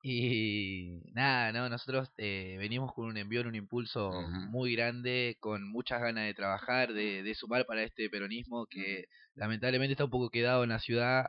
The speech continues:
Speaker 1: así sea Concordia la capital peronista,
Speaker 2: Ujú,
Speaker 1: ¿no?
Speaker 2: ujú.
Speaker 1: Eh, viene un poco quedado, entonces nosotros, nue-, nuestra idea es, co-, de, en cuanto a la juventud, ¿no? Con la
Speaker 2: Ujú.
Speaker 1: juventud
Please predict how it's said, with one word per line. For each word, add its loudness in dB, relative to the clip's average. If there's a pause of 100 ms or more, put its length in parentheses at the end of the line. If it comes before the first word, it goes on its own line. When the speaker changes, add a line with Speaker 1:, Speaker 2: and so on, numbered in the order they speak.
(100)
Speaker 1:
así -6
sea -2 (100)
Concordia -2
la -2
capital -4
peronista, -2
Speaker 2:
Ujú, 0
Speaker 1:
¿no? 2
Speaker 2:
ujú. -8 (240)
Speaker 1:
Eh, -2
viene 0
un -4
poco 0
quedado, 4
entonces -2
nosotros, 0
nue-, -2
nuestra -2
idea 2
es, -2 (200)
co-, -10
de, -4
en -8
cuanto 0
a 2
la 2
juventud, -2
¿no? -2
Con -4
la -2
Speaker 2:
Ujú. -2
Speaker 1:
juventud -2